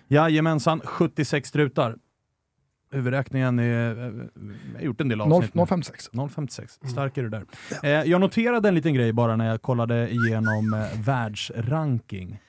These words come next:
Speaker 1: eh, som man hajar till på faktiskt. De är ju tjugosexa nu, det är väl vad det är.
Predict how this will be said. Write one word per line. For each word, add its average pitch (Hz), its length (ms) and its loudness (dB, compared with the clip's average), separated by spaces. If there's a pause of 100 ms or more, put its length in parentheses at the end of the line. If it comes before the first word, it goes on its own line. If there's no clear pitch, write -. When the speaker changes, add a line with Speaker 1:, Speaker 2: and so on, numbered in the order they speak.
Speaker 1:
eh, 107 380 -4
som 120 160 -4
man 113 120 0
hajar 120 300 0
till 117 260 -2
på 92 140 -10
faktiskt. 98 320 -12
De 143 120 0
är 175 80 2
ju 165 120 4
tjugosexa 127 500 -2
nu, 98 140 -4
det 113 120 0
är 147 140 2
väl 120 100 0
vad 123 140 0
det 131 260 0
är. 98 120 -8